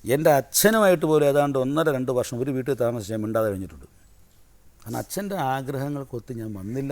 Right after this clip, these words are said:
എന്നുള്ള അച്ഛൻ്റെ ഇത്. അത് ഏതച്ഛനും. ഇപ്പോൾ എനിക്കിന്നൊരു മകനുണ്ട്, അച്ഛനെന്ന് ചെയ്ത് തെറ്റാന്ന് ഞാൻ പറയുന്നില്ല. പക്ഷേ എൻ്റെ ഉള്ളിൽ എനിക്കൊരു വിശ്വാസം, ഞാനിതാകും. റിസ്ക്കിലില്ല, ഭാര്യയില്ല, കുട്ടികളില്ല, കടപ്പാടുകളില്ല. ആകുമെങ്കിൽ ഇതാകും, അല്ലെങ്കിൽ വേണ്ട എന്ന് കരുതിയിരുന്നപ്പോഴാണ്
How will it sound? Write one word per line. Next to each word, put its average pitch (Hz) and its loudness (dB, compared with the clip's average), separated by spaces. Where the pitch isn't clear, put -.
എന്നുള്ള 120 -8
അച്ഛൻ്റെ 92 -14
ഇത്. 87 -14
അത് 127 -4
ഏതച്ഛനും. 139 -2
ഇപ്പോൾ 117 0
എനിക്കിന്നൊരു 180 -2
മകനുണ്ട്, 147 -2
അച്ഛനെന്ന് 147 -4
ചെയ്ത് 135 -4
തെറ്റാന്ന് 135 -4
ഞാൻ 127 -6
പറയുന്നില്ല. 113 -6
പക്ഷേ 170 -6
എൻ്റെ 226 0
ഉള്ളിൽ 220 -2
എനിക്കൊരു 165 0
വിശ്വാസം, 117 -10
ഞാനിതാകും. 101 -10
റിസ്ക്കിലില്ല, 185 0
ഭാര്യയില്ല, 139 2
കുട്ടികളില്ല, 131 -2
കടപ്പാടുകളില്ല. 120 2
ആകുമെങ്കിൽ 175 2
ഇതാകും, 113 0
അല്ലെങ്കിൽ 120 -8
വേണ്ട 123 0
എന്ന് 90 -4
കരുതിയിരുന്നപ്പോഴാണ് 113 -4